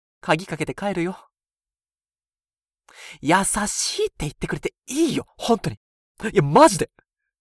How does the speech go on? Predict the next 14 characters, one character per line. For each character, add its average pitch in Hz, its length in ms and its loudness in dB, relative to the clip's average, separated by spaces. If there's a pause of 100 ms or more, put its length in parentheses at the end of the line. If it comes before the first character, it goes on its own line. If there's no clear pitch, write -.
(420)
<laughs> - 680 0 (1040)
う 202 160 -4
ん。 208 40 -4 (1000)
あ 170 120 -2
り 175 80 -2
が 147 120 -2
と - 120 4
う。 - 20 4 (1300)
じ 175 100 -10
ゃ - 80 -8 (840)
あ、 - 180 -6 (1080)
お - 80 -6
い 190 40 -10
で。 - 140 -10